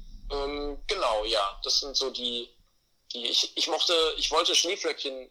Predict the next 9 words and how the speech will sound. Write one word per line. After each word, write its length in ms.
gerne 240
viel 420
mehr 240
mögen, 400
als 180
ich 120
dann 220
das 300
tat. 360